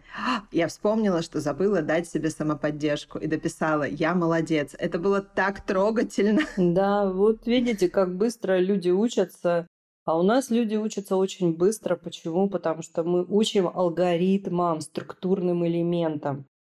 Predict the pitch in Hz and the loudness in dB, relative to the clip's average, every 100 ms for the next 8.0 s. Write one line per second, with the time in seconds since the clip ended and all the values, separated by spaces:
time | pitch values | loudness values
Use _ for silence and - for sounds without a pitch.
0 | _ _ - 185 190 - 214 226 240 196 | _ _ 0 2 2 0 2 2 4 4
1 | 170 170 170 175 196 208 185 180 175 160 | 2 0 -4 -2 2 4 4 2 2 0
2 | 165 - - 190 175 185 196 190 156 175 | -2 -6 -6 -2 0 4 4 4 2 -2
3 | 156 170 226 233 185 165 175 185 185 170 | 0 2 2 2 0 0 0 0 -2 -2
4 | 170 175 170 190 185 170 151 - 160 156 | -4 -2 -2 0 -2 -4 -12 -6 -4 -2
5 | 151 202 214 - 156 156 190 185 165 156 | 2 2 0 -2 0 2 2 2 0 -2
6 | 156 180 190 165 160 - 147 156 175 165 | -2 0 2 0 -2 -8 -6 -2 0 0
7 | 151 160 156 - 175 175 160 151 156 | 0 0 -2 -2 0 2 0 -4 -10